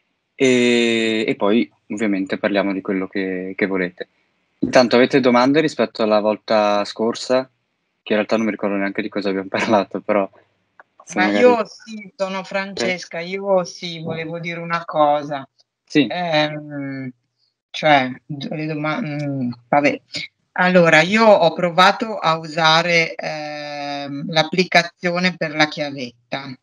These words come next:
Speaker 1: Ok, sì.
Speaker 2: E ho visto che non è proprio una cosa semplicissima e credo che praticamente devo, mm,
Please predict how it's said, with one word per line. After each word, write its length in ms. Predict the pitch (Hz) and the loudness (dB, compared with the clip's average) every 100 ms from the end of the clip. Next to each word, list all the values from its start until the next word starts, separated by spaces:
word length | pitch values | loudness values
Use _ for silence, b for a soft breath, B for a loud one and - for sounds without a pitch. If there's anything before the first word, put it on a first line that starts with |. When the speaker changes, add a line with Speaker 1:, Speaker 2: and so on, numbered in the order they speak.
| _ _ _ - | _ _ _ -6
Speaker 1:
Ok, 400 | 123 120 139 151 | 2 4 4 2
sì. 240 | 123 127 _ _ _ _ _ | -2 -2 _ _ _ _ _
Speaker 2:
E 800 | - 160 160 151 147 143 135 131 b b b _ - _ _ - | -6 -2 4 4 4 4 0 -2 b b b _ -20 _ _ 0
ho 120 | 185 | 0
visto 500 | 170 202 202 - 233 | 0 -4 -6 -6 -6
che 180 | 233 185 | 2 4
non 240 | 185 180 | 4 6
è 200 | 180 165 | 6 6
proprio 520 | - 160 147 147 170 151 | 4 4 4 2 -6 -2
una 220 | 151 143 | 0 0
cosa 320 | 160 151 143 | 0 0 -2
semplicissima 1500 | 147 156 151 151 147 - 160 160 156 - 185 190 196 208 - | -8 -12 -12 -12 -12 -10 -10 -12 -14 -10 -6 2 4 4 2
e 460 | - 160 156 151 147 | -2 0 4 4 2
credo 480 | 165 165 165 175 170 | 2 2 4 0 0
che 500 | - 160 160 160 160 | -8 0 4 4 4
praticamente 1000 | 160 156 170 160 151 156 160 165 180 165 | -2 -6 -8 -2 0 0 -4 -4 -4 -2
devo, 800 | 156 156 147 147 156 151 147 143 | 0 0 -2 -6 -4 -2 0 0
mm, 300 | 143 143 139 | -2 -6 -8